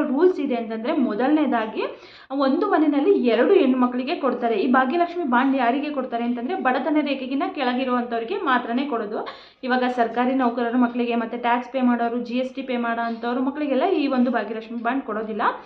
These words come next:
ಬಿ ಪಿ ಎಲ್ ರೇಷನ್ ಕಾರ್ಡ್ ಇದ್ದವರಿಗೆ ಕೊಡ್ತಾರೆ. ಅಂದ್ರೆ ಆದಾಯ ಒಂದು ಲಕ್ಷದ ಇಪ್ಪತ್ತೈದು ಸಾವಿರ ರೂಪಾಯಿ ಒಳಗಿರಬೇಕಾಗಿರುತ್ತೆ ಈ ಒಂದು ಭಾಗ್ಯಲಕ್ಷ್ಮಿ ಬಾಂಡ್ನ ಪಡೆಯೋದಕ್ಕೆ. ನಿಮ್ಮ ಮಗುವಿಗೆ ಹದಿನೆಂಟು ವರ್ಷ ಆದ್ಮೇಲೆ,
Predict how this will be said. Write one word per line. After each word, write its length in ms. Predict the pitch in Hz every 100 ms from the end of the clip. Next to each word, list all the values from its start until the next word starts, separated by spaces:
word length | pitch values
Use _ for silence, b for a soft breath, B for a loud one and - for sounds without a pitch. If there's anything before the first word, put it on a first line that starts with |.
| B B - 302
ಬಿ 160 | 339
ಪಿ 140 | 370 381
ಎಲ್ 180 | 381
ರೇಷನ್ 340 | 294 254 294 -
ಕಾರ್ಡ್ 300 | 254 254 254
ಇದ್ದವರಿಗೆ 580 | 262 208 247 240 240 453
ಕೊಡ್ತಾರೆ. 380 | 262 - 226
ಅಂದ್ರೆ 220 | 226 311 370
ಆದಾಯ 400 | 254 311 311 339
ಒಂದು 260 | 269 269
ಲಕ್ಷದ 280 | 285 - 254
ಇಪ್ಪತ್ತೈದು 420 | 247 254 254 247
ಸಾವಿರ 160 | 240 233
ರೂಪಾಯಿ 200 | 277 339
ಒಳಗಿರಬೇಕಾಗಿರುತ್ತೆ 880 | 240 226 247 226 214 202 220 208 349 523 B B B B
ಈ 80 | 294
ಒಂದು 360 | 277 254 392
ಭಾಗ್ಯಲಕ್ಷ್ಮಿ 540 | 269 220 233 233 269 294
ಬಾಂಡ್ನ 340 | 233 220 226 240
ಪಡೆಯೋದಕ್ಕೆ. 460 | 220 220 208 208 349
ನಿಮ್ಮ 380 | 262 277 370
ಮಗುವಿಗೆ 380 | 359 254 269 277
ಹದಿನೆಂಟು 560 | 269 220 262 311 302 311
ವರ್ಷ 240 | 233 - 294
ಆದ್ಮೇಲೆ, 880 | 202 247 302 247 202 233 523 -